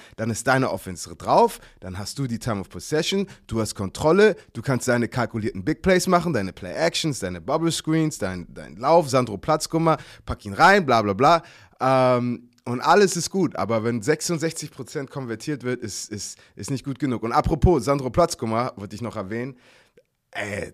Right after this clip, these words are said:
richtig, richtig sexy Touchdown, okay? So Sandro zeigt mir immer, wa-, so, es ist so, wenn du, wenn, ich,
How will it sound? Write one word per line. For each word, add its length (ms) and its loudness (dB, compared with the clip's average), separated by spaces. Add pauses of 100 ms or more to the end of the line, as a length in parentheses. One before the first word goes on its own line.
(140)
richtig, 600 -2 (160)
richtig 400 -6
sexy 440 -2
Touchdown, 560 -4
okay? 240 -6
So 120 -10
Sandro 380 0
zeigt 240 -2
mir 120 -2
immer, 320 0 (420)
wa-, 200 -6 (500)
so, 280 -6 (580)
es 140 -10
ist 120 -4
so, 140 2
wenn 140 4
du, 100 0 (560)
wenn, 200 -4 (220)
ich, 160 -10